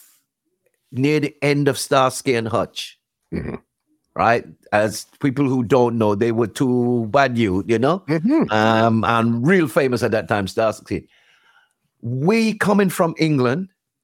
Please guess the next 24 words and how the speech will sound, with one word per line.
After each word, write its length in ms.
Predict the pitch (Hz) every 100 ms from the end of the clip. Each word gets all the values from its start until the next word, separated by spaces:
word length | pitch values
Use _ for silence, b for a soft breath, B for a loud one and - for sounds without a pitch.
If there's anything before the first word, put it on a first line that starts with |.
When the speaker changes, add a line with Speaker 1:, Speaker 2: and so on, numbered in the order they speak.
| _ _ -
Speaker 1:
to 80 | 190
get 280 | 196 170 -
Clarks 500 | 170 160 160 - 151
is 120 | 127
no 280 | 131 123 107
problem. 500 | - 107 87 82 82
Clarks 380 | 160 147 -
is 120 | 147 139
like 300 | 135 104 -
shoes 320 | - 151 131
you 80 | 131
wear 180 | 120 123
to 120 | 107
go 100 | 101
to 140 | 110 104
school, 580 | - - 123 120 117 113
Clarks 560 | - 139 139 139 - b b -
and 120 | 127
the 60 | 127
bucket 400 | 104 143 - 143
hats. 300 | 127 131 -
We 120 | 185
got, 160 | 196 -
w-, 160 | 175